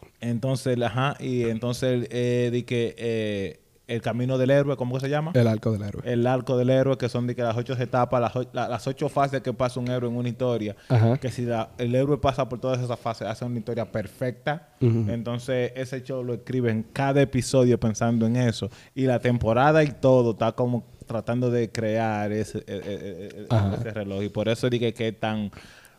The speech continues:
Speaker 1: relatable. Por eso es que ese, es tan fácil de relacionarse con la historia, porque tiene todas las cosas que nosotros buscamos en una historia.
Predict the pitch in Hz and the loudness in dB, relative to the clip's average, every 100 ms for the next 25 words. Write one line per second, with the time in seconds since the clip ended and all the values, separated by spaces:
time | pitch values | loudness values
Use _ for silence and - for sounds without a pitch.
0 | _ - _ 131 143 151 143 147 139 117 | _ -20 _ -2 4 6 8 6 6 2
1 | 98 82 110 123 139 135 135 131 95 123 | 0 -2 2 4 2 2 2 2 2 -2
2 | 127 117 127 127 127 123 123 123 120 117 | -2 -2 -2 -2 0 0 0 0 0 -2
3 | 107 107 110 113 123 123 117 110 - 120 | -2 -4 -4 -4 -4 -4 -2 -2 2 2
4 | 107 92 95 98 110 113 127 135 127 123 | 2 -2 -6 -6 -6 -6 -4 -2 -2 -4
5 | 120 110 110 101 104 117 113 98 110 104 | -6 -6 -8 -8 -8 -8 -8 -6 -8 -6
6 | 101 101 90 90 82 95 | -8 -8 -10 -12 -14 -16